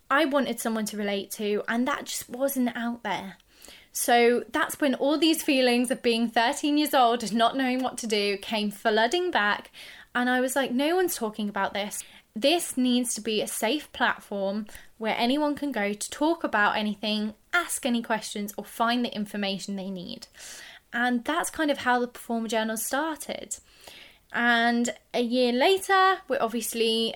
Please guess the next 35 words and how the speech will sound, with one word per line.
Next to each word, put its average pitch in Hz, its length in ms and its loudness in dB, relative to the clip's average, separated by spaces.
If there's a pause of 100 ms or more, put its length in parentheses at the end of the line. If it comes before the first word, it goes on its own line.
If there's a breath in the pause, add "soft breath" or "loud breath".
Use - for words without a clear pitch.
um, 220 480 0 (380)
still 302 300 2
doing 254 280 4
our 233 100 4
blog, 240 340 4
still 285 320 2
doing 269 240 2
all 233 100 4
our 226 80 2
content 226 400 -2
for 226 80 -12
free 214 440 -2
on 208 140 -2
social 196 280 -6
media. 269 580 0 (380 loud breath)
And 302 160 0
now 254 220 4
we've 240 240 0 (420)
just - 340 2
launched 247 480 0
our 202 120 -4
YouTube 285 480 0
channel 240 400 0
and 220 280 -4
now 202 300 -6
a 262 240 -6
podcast. - 800 -6 (540 loud breath)
So 247 220 2
I'm 254 120 2
so 311 280 2
excited 226 500 -2
to 196 100 -8
be 208 100 -4
doing 190 280 -2
this. 190 260 -6